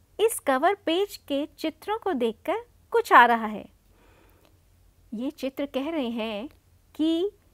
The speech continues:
ये हमें इस धरती पर जो कुछ हो रहा है उसकी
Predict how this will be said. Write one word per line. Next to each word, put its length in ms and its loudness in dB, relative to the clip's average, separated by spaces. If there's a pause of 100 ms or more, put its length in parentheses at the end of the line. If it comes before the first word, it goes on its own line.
(140)
ये 140 0
हमें 320 -4
इस 220 -4
धरती 340 2
पर 180 -2
जो 180 -2
कुछ 260 -4
हो 100 0
रहा 260 2
है 360 0 (920)
उसकी 640 0